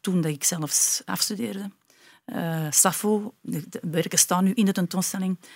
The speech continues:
Sappho was mijn inspiratiebron toen ik afstudeerde. Ehm,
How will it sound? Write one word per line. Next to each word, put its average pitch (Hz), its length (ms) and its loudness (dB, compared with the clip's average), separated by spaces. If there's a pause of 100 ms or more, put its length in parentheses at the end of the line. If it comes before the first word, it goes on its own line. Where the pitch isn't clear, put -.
(240)
Sappho 185 360 4
was 180 180 4
mijn 185 200 2
inspiratiebron 185 760 4
toen 185 100 0
ik 165 100 0
afstudeerde. 185 840 0
Ehm, - 400 -6